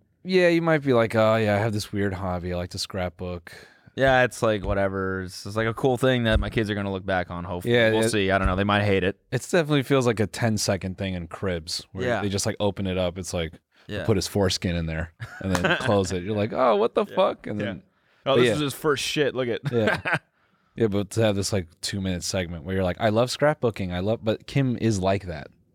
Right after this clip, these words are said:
Speaker 2: Yeah,
Speaker 1: It's just, like, her
Speaker 2: true.
Speaker 1: personality.
Speaker 2: Yeah.
Speaker 1: She's an alien.
Speaker 2: Yeah.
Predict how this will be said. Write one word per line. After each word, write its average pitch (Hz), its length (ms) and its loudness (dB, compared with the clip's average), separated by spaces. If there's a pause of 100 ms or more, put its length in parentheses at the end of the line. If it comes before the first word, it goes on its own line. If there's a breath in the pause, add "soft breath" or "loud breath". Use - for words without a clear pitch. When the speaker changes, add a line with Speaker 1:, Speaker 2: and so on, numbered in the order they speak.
(560)
Speaker 2:
Yeah, 101 180 -2
Speaker 1:
It's 95 120 -2
just, 123 100 2
like, 117 140 0
her 117 140 2
Speaker 2:
true. 87 120 -6
Speaker 1:
personality. 92 760 0
Speaker 2:
Yeah. 80 220 -14 (260)
Speaker 1:
She's 104 200 0
an 92 80 0
alien. 87 500 0 (100)
Speaker 2:
Yeah. 71 200 -20